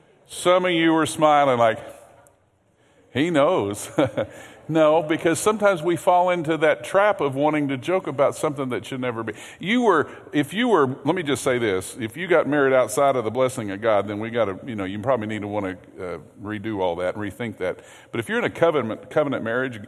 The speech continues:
you have covenanted with God that that person is with you forever. And that you're gonna bring a hundred percent to the game, and they're gonna bring a hundred percent to the game. Uh, and that's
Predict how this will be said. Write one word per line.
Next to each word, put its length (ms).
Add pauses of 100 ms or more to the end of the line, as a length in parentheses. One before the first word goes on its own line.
(140)
you 260
have 200
covenanted 440
with 180
God 280
that 140
that 200
person 400
is 100
with 160
you 160
forever. 540 (720)
And 80
that 140
you're 100
gonna 160
bring 220
a 40
hundred 200
percent 300
to 60
the 100
game, 260
and 80
they're 100
gonna 180
bring 180
a 40
hundred 200
percent 320
to 60
the 100
game. 340 (420)
Uh, 400
and 160
that's 340